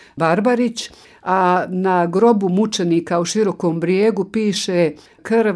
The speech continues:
mučenika, novo sjeme kršćana.” Tako da sigurno nije slučajno što Gospa izabrala ovu provinciju,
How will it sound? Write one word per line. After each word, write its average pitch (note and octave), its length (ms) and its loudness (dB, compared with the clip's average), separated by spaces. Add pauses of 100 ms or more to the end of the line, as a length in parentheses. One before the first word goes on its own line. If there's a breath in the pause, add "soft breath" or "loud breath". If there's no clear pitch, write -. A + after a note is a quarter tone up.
mučenika, F3 880 -2
novo F3 360 0
sjeme E3 540 -4
kršćana.” C#3+ 720 -4 (380 loud breath)
Tako G#3+ 340 0
da F#3+ 140 -2
sigurno G3+ 540 0
nije G#3 400 0
slučajno F3 640 0
što G3+ 220 -2
Gospa F3+ 480 -2
izabrala E3 720 -2
ovu E3+ 440 0
provinciju, A3+ 920 0